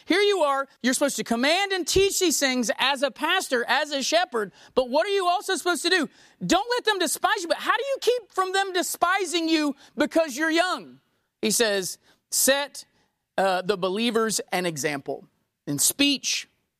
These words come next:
in conduct, in love, in faith,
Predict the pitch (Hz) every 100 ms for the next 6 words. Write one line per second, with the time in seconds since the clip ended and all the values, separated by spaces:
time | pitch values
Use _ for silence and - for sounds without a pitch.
0 | _ - 139 - 220 233 220 208 - -
1 | - _ _ 143 135 156 196 190 185 151
2 | _ _ _ _ 131 117 185 175 160 131